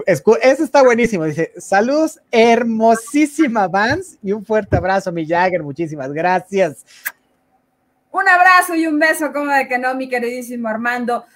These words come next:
Speaker 2: Pues bueno, ya sabe que la mejor guitarra es la de Azteca, esa es la, la que hace sonar mi queridísimo Armando Gama. Entonces, la música de Azteca suena en Acústica Radio,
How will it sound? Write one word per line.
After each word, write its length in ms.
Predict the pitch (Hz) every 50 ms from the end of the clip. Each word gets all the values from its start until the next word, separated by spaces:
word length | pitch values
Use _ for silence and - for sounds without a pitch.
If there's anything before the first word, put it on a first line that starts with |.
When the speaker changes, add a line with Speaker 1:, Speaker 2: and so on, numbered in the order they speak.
| _ _
Speaker 2:
Pues 180 | - 208 208 202
bueno, 240 | 233 285 349 359 339
ya 160 | 311 302 294
sabe 300 | 294 302 294 285 277 262
que 140 | 262 254 226
la 100 | 220 208
mejor 380 | 208 196 208 208 208 208 202
guitarra 580 | 202 196 190 196 202 196 190 196 214 226 220 208
es 140 | 190 190 190
la 100 | 185 175
de 100 | 175 170
Azteca, 600 | 175 175 175 - 170 - - - 233 269 294 - -
esa 220 | - 226 - 240 233
es 100 | 208 208
la, 320 | 196 190 190 196 208 214
la 140 | - 185 180
que 100 | 180 220
hace 180 | 220 262 - 247
sonar 400 | 220 - 202 185 190 190 214 233
mi 120 | 233 208
queridísimo 680 | - - 185 185 185 196 202 - - 214 208 202 196 - -
Armando 600 | 185 185 175 180 180 214 233 240 220 208 196 185
Gama. 540 | 190 214 247 285 302 320 302 269 247 302 - _ _ -
Entonces, 720 | 220 247 226 214 311 320 330 311 294 320 294 269 269 - _ _ _ _ _
la 160 | - 254 262
música 640 | 277 320 403 453 440 381 359 285 - 330 330 320
de 200 | 285 277 269 262 -
Azteca 560 | - 262 269 262 - 269 254 254 - - 254 269 262 - -
suena 600 | - 294 294 320 330 330 302 285 285 294 285 - -
en 380 | - 262 277 285 285 285 277 277 -
Acústica 640 | - 226 - - 339 381 370 - 302 - - 220 208
Radio, 540 | 208 220 240 254 262 269 302 320 330 330